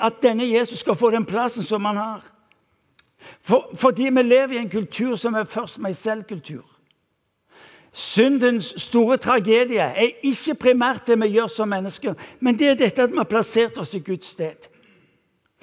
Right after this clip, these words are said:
Vi har flyttet Gud ut, og så har vi plassert oss selv i Gud og gjort oss selv til sentrum.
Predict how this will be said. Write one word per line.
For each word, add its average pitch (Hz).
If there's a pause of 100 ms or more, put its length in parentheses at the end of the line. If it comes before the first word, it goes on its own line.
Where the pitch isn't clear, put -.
(220)
Vi 262
har 226
flyttet 220
Gud 208 (180)
ut, 294 (1000)
og 190
så 226
har 226
vi 147
plassert 208
oss - (140)
selv 240
i 202
Gud 208 (160)
og 208
gjort 214
oss 185
selv 208
til 180
sentrum. 185